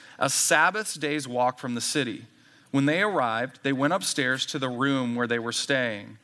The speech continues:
Those present were Peter, John, James, and Andrew, Philip and Thomas, Bartholomew and Matthew, James, son of Alphaeus, and Simon the Zealot, and Judas, son of James. They all joined together constantly in prayer,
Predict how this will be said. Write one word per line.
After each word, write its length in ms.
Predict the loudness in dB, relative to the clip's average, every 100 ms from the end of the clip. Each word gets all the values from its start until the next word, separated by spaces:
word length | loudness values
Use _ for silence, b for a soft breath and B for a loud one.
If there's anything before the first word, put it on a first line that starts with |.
| B B B
Those 280 | 2 2 2
present 360 | 0 0 0 -6
were 120 | -8
Peter, 440 | -8 -4 -2 -2
John, 480 | 0 2 2 2 0
James, 320 | 0 0 0
and 100 | -2
Andrew, 360 | -2 -2 -2 -4
Philip 420 | 0 0 0 -2
and 120 | -4
Thomas, 460 | -2 -2 -2 -6 -10 B B 0
Bartholomew 800 | 2 2 2 2 2 0 -4 -2
and 140 | 0
Matthew, 460 | 2 0 -2 -8 -10
James, 640 | -4 -2 0 -2 -4 -4
son 220 | 0 0 0
of 80 |
Alphaeus, 600 | 0 -2 -4 -6 -6 -8 B B B -4
and 140 | -2
Simon 540 | 0 2 2 2 -2 -4
the 80 | -2
Zealot, 440 | 0 0 -2 -10 -8
and 200 | -6 -4
Judas, 520 | 0 0 0 -2 -2
son 400 | -4 0 0 2
of 100 | -2
James. 640 | -2 -4 -4 -6 -8 -10 B B B B B B
They 200 | 0 0
all 280 | 2 2 2
joined 380 | 0 0 0 -2
together 380 | 0 2 2 -2
constantly 800 | -2 0 0 -2 -6 -6 -4 -4
in 100 | -6
prayer, 560 | -2 0 2 0 -8